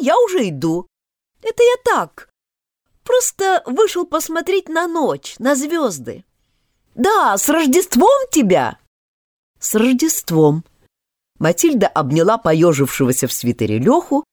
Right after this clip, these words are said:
запустила его и Бека в дом, а сама посмотрела на звёзды.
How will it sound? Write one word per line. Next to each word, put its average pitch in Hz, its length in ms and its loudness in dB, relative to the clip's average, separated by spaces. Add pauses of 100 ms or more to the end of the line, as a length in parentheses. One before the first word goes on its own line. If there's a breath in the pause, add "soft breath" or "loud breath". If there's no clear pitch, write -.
(120)
запустила 269 680 2
его 180 340 2
и - 160 0
Бека 120 340 -2
в 117 80 -6
дом, 359 340 0 (120)
а 151 80 -4
сама 247 280 0
посмотрела 175 640 -2
на 160 100 -6
звёзды. - 640 -6